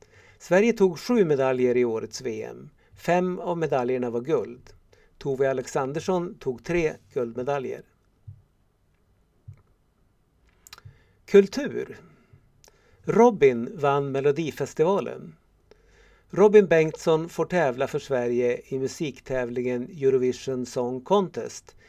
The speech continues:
i Ukraina i maj. Robin vann Melodifestivalen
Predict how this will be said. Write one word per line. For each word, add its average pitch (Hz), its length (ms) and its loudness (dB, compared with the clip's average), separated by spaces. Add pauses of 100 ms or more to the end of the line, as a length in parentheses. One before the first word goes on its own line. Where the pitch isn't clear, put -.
(380)
i 135 380 -8
Ukraina 139 720 -4
i 147 140 -10
maj. 135 440 -8 (600)
Robin 151 400 4
vann 165 320 2
Melodifestivalen 131 1120 -2